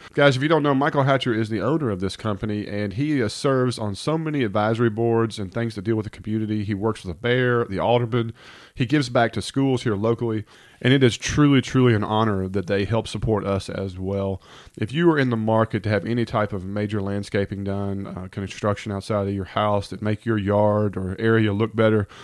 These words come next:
this is the company you want to use and to know that they're gonna give back to the kids and the community around us. As well as, guys, if you're in the market for a new career, their company is thriving so well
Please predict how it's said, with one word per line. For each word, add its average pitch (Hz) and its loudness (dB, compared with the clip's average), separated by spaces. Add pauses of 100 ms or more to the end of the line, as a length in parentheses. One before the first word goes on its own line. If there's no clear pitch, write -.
(260)
this 143 4
is 139 4
the 131 0
company 123 2
you 107 0
want 110 0
to 117 -2
use 104 0 (320)
and 110 -2
to 113 0
know 110 4
that 95 -6
they're 113 2
gonna 110 -2
give 98 -2
back 107 0
to 101 -12
the 92 -6
kids 113 0
and 104 -8
the 98 -8
community 104 -4
around 107 0
us. 90 -8 (420)
As 120 2
well 151 8
as, 110 2
guys, 113 2
if 110 -4
you're 156 4
in 131 2
the 117 4
market 113 2
for 117 2
a 104 0
new 120 2
career, 120 2
their 120 2
company 135 2
is 101 0
thriving 110 2
so 120 4
well 110 4